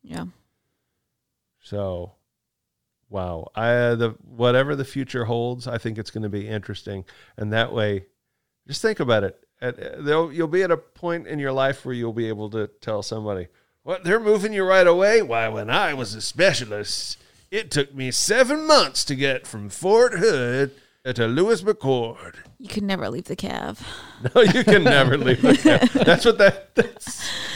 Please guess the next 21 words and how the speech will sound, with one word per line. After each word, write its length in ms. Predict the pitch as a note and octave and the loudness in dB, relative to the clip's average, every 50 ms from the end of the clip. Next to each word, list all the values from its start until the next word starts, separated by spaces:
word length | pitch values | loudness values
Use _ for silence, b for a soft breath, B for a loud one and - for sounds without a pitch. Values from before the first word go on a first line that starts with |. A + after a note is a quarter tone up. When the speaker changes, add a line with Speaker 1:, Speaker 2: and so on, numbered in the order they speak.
| - - - | -4 0 0
Speaker 2:
that's 160 | A3 - - | 0 2 2
what 120 | B3 G#3+ | 0 4
that 180 | A#3+ A3 G#3 E3+ | 6 6 6 6
line 380 | F#3 F3 F3 F3+ F#3 F#3+ F#3+ F#3 | 6 4 6 6 6 6 6 6
is 260 | E3 C3+ - - - | 4 4 4 2 0
Speaker 1:
Yeah, 100 | C4 F#3+ | 0 0
yeah. 380 | F3 F#3 G3+ F3+ F#3 E3+ D3+ - | 0 -2 -2 0 2 2 2 2
Speaker 2:
across 280 | - - G3 F#3 - - | 4 6 6 6 6 4
the 120 | - - E3+ | 2 0 0
patch. 320 | - - C#3 C3+ C3 - | 4 4 4 4 4 4
You, 100 | - C#3+ D3 | 2 2 2
Speaker 1:
No. 300 | E3+ E3 D#3+ D#3+ D#3+ E3+ | 2 2 0 0 -2 2
Speaker 2:
no, 140 | - D3+ D3+ | 4 4 6
you're 140 | C#3+ D3 D#4 | 6 6 6
not 200 | F4 - C#3+ - | 6 6 6 6
Speaker 1:
<laughs> 0 | |
No, 80 | - - | 4 4
no, 60 | C#3 | 4
Speaker 2:
leaving. 220 | C3 - - G2+ E2 | 4 2 0 -2 -4
Speaker 1:
no, 100 | D#2 D2 | -6 -10
no. 140 | - G#2 | -12 -8